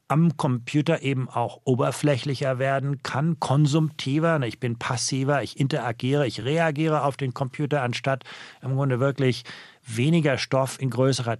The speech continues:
Tiefe mir zu erarbeiten, ne? Das ist ein sozialer Prozess, ne? Also man muss da sehr vorsichtig sein. Also jetzt einfach zu sagen, jeder Schüler arbeitet nur noch am Computer, davon halte ich sehr wenig. Zumindest die empirischen Ergebnisse stehen dem entgegen. Aber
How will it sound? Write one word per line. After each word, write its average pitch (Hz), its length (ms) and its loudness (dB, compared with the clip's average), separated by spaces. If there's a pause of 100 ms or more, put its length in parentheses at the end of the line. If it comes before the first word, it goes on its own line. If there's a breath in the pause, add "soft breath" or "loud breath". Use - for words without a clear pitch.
Tiefe 156 540 2
mir 143 220 0
zu 151 180 0
erarbeiten, 147 800 0
ne? 123 220 -2
Das 120 160 -8
ist - 160 -4
ein 165 100 0
sozialer 202 420 4
Prozess, - 640 -6
ne? 123 140 -4 (320 loud breath)
Also 147 160 4
man 160 80 4
muss 185 140 4
da 180 100 4
sehr 156 160 2
vorsichtig 165 560 2
sein. 190 260 2
Also 131 260 2 (360 loud breath)
jetzt 131 160 -2
einfach 151 260 0
zu - 120 -2
sagen, 143 220 2
jeder 143 220 2
Schüler 139 320 0
arbeitet 131 380 0
nur 143 100 0
noch 139 160 -2
am 131 140 -2
Computer, 151 440 -2
davon 127 360 -2
halte 127 180 -4
ich - 80 -6
sehr 123 360 -6
wenig. 123 400 0
Zumindest 127 500 -4
die 120 180 -6
empirischen 123 540 -4
Ergebnisse 147 500 0
stehen 120 260 -6
dem 117 220 -2 (400 loud breath)
entgegen. 127 680 -2
Aber 156 400 2